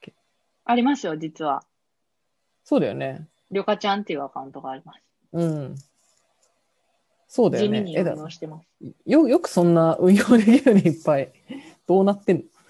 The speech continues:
Speaker 2: や、でも、でも、
Speaker 1: うん。
Speaker 2: 人の目をめっちゃ気にしてるんだと思いますよ。
Speaker 1: あー。
Speaker 2: あ、これはこの人には言いたいけど、この人には言えないなとか。
Speaker 1: うん。うん。えー、すごい。え、あのさ、インスタのストーリーもさ、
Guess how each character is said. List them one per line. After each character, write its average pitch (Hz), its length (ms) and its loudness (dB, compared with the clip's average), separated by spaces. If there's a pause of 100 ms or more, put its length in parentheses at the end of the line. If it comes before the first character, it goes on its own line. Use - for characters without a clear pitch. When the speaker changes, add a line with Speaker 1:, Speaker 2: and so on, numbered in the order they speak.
(460)
Speaker 2:
や、 240 100 -2
で 277 120 0
も、 208 80 -4
で 214 100 0
も、 170 180 -6
Speaker 1:
う - 20 -12
ん。 - 40 -20 (100)
Speaker 2:
人 - 220 -6
の 277 160 -6
目 269 160 -2
を 175 80 -4
め 160 100 -10
っ 165 40 -18
ち - 80 -14
ゃ 190 60 -12
気 202 180 -8
に 208 120 -6
し - 80 -16
て 196 120 -6
る 190 140 -6
ん 175 40 -12
だ 147 120 -12
と 151 100 -20
思 156 100 -20
い 165 40 -20
ま 165 140 -20
す - 80 -20
よ。 - 120 -18 (500)
Speaker 1:
あ 156 60 -6
ー。 147 760 -4 (220)
Speaker 2:
あ、 202 100 -12
こ 254 180 -4
れ 277 80 -2
は 285 120 -2
こ 254 160 -8
の 277 100 -6
人 254 180 -10
に 190 80 -10
は 165 60 -10
言 170 200 -6
い 180 60 -8
た 190 160 -6
い 175 100 -6
け 160 120 -8
ど、 151 100 -12
こ - 140 -14
の 214 60 -8
人 208 160 -12
に 156 120 -14
は 143 60 -12
言 151 160 -8
え 160 100 -8
な 160 140 -8
い 165 60 -12
な 165 240 -12
と 160 100 -12
か。 - 220 -14
Speaker 1:
う 160 60 -10
ん。 151 160 -16 (280)
う 160 80 -6
ん。 147 320 -8 (1400)
え 156 120 -6
ー、 147 40 -10
す 147 160 -12
ご 156 240 -2
い。 - 140 -8 (140)
え、 190 120 0
あ 180 120 -2
の 185 80 0
さ、 190 160 0
イ 214 80 2
ン 254 40 0
ス - 80 -10
タ 277 100 -4
の 262 120 -4
ス - 100 -18
ト 294 140 2
ー 240 60 6
リ 170 100 2
ー 147 40 -4
も 139 120 -6
さ、 139 480 -2